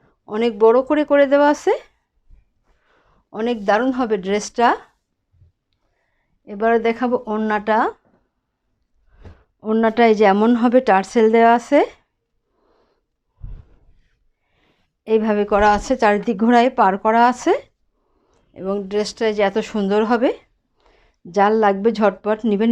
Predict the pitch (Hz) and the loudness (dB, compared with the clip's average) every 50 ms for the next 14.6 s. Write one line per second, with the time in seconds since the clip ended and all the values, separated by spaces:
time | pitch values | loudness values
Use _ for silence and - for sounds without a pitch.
0 | 226 196 190 - 220 208 - 226 226 233 - 233 214 196 202 220 294 392 - _ | 0 0 -2 -2 -4 -8 -6 -6 -8 -6 -4 -2 0 0 0 0 -2 -2 -6 _
1 | _ _ _ _ _ _ _ - 180 180 202 208 220 220 220 214 202 202 208 - | _ _ _ _ _ _ _ -14 -8 -4 -2 -2 0 0 0 0 -2 -2 -2 -4
2 | 262 240 247 262 - 254 240 - - 269 247 247 240 240 269 311 466 - _ _ | -4 -4 -4 -6 -8 -8 -8 -6 -4 -2 -2 0 0 0 -2 -2 -2 -6 _ _
3 | _ _ _ _ _ _ _ _ _ _ _ _ _ _ _ _ _ _ _ _ | _ _ _ _ _ _ _ _ _ _ _ _ _ _ _ _ _ _ _ _
4 | _ _ _ _ _ _ _ - 208 226 233 254 247 226 226 226 - - _ - | _ _ _ _ _ _ _ -10 -6 -2 0 2 2 2 2 0 -2 -6 _ -8
5 | 214 226 233 247 240 - - - 294 277 226 240 220 208 220 294 453 494 - - | -4 -2 -2 -2 -2 -2 0 0 2 2 4 4 2 4 2 0 -2 -4 -6 -14
6 | _ _ _ _ _ _ _ _ _ _ _ _ _ _ _ _ _ _ _ _ | _ _ _ _ _ _ _ _ _ _ _ _ _ _ _ _ _ _ _ _
7 | _ - - 214 220 - - 262 247 247 247 254 254 262 277 254 - 226 220 233 | _ -12 -10 -10 -10 -8 -6 -4 -4 -2 -2 -2 0 0 0 0 0 0 0 2
8 | 254 254 247 240 247 240 233 262 247 226 214 208 233 247 - 220 196 185 214 220 | 4 4 4 4 2 2 2 2 4 4 4 2 2 0 -2 -6 -6 -2 2 4
9 | 220 226 262 359 - - - - - _ _ _ _ _ _ _ _ _ _ _ | 4 6 4 4 0 -4 -16 -20 -20 _ _ _ _ _ _ _ _ _ _ _
10 | _ _ _ _ _ _ _ _ _ _ _ _ _ _ _ _ _ - 185 180 | _ _ _ _ _ _ _ _ _ _ _ _ _ _ _ _ _ -18 -8 -2
11 | 208 220 220 220 - - - 226 214 208 - - 208 208 214 226 214 202 196 220 | 0 0 0 0 -4 -6 -2 0 0 0 -2 -4 -4 -2 -2 -2 -4 -2 0 0
12 | 196 202 220 240 247 233 247 277 247 285 370 523 - - _ _ _ _ _ _ | 0 0 0 0 0 0 2 2 2 2 2 0 -2 -10 _ _ _ _ _ _
13 | _ _ _ _ _ _ _ _ _ _ _ _ _ _ _ _ _ _ _ _ | _ _ _ _ _ _ _ _ _ _ _ _ _ _ _ _ _ _ _ _
14 | _ _ _ _ _ - 190 208 - - 233 | _ _ _ _ _ -10 -10 -6 -2 -2 -2